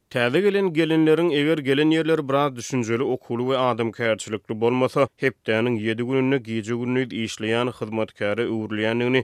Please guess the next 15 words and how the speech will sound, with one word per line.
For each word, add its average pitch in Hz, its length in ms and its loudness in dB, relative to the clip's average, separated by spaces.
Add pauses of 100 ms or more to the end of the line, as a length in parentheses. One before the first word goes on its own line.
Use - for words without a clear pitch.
(160)
ýene 127 280 4
bir 120 80 2
näçe 135 360 2
söhbetdeşimiz 110 840 -4
tasdik 113 420 -4
etdi. 120 400 2 (160)
Kä 175 180 2
halatda 170 540 0
baldylar, 123 580 2
ýuwurjylar 117 640 -4
geliniň 110 400 0 (100)
hojaýynyna 110 540 0
öwrülýär 120 440 2 (160)
we 117 240 2
eger 117 200 2